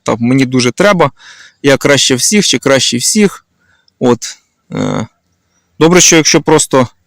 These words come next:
«Навчіть мене». От, а то ще ж кажуть: «Розгрібіть, бо у вас є дар,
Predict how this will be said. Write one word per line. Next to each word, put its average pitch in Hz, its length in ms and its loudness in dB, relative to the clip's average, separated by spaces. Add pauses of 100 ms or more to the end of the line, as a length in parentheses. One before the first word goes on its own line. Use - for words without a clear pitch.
(400)
«Навчіть 143 440 2
мене». 113 400 -2
От, 107 260 -4
а - 80 -4
то 156 180 0
ще - 140 2
ж - 140 0
кажуть: 147 260 0
«Розгрібіть, 151 540 0
бо 123 100 -2
у 120 40 2
вас 123 200 2
є 117 80 -4
дар, 160 300 2